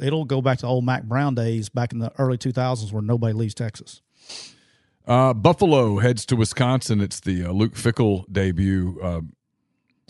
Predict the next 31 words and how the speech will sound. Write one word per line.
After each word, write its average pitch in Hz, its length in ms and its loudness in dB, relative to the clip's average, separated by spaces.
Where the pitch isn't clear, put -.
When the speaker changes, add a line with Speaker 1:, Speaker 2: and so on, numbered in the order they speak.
Speaker 2:
the, 92 300 -4
uh, 85 60 -4
Badgers 92 460 0
giving 92 260 0
twenty-eight. 90 480 -2
Speaker 1:
I 139 100 4
put - 180 4
this 220 220 0
on 165 140 0
here 131 320 -2
for 165 160 -2
all 151 120 4
of 139 80 -2
us - 360 -2
sharp - 480 0
betting 120 540 0
ju-, 123 200 0
junkies. 120 560 -2
Started 208 240 2
doing 160 160 4
some 143 200 -4
early 147 180 2
peeks 135 360 0
at - 60 -12
some 135 140 -2
games 123 380 0
and 117 80 -4
stuff 127 240 0
today 120 380 0
for, 113 260 -4
for 117 400 0